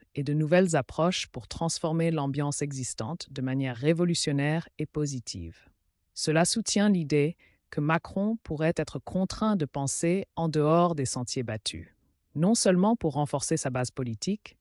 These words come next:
mais aussi pour attirer de nouveaux électeurs. Les prochaines semaines pourraient être décisives pour l'évolution du paysage politique en France. Il reste à voir si les noms mentionnés lors des discussions seront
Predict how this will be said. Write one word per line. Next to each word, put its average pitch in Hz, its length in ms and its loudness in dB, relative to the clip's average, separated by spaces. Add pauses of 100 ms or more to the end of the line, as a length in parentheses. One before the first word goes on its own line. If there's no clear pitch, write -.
(300)
mais 143 260 -2
aussi 165 520 -4 (160)
pour - 300 -8
attirer 170 520 4
de 143 140 0
nouveaux 139 320 0
électeurs. 104 800 -6 (640)
Les 113 80 -4
prochaines 170 420 4
semaines 196 420 6
pourraient 131 260 -2
être 127 260 -4
décisives 143 760 2
pour 117 180 -6
l'évolution 147 840 -2
du 123 120 -8
paysage 135 480 -2
politique 123 640 -8 (140)
en 113 120 -8
France. - 600 -14 (600)
Il 180 140 2
reste 226 320 4
à 202 80 6
voir 156 380 2
si - 160 -4
les 143 100 2
noms 160 220 4
mentionnés 175 480 4
lors 175 200 4
des 165 140 0
discussions 135 560 -2
seront 143 360 -2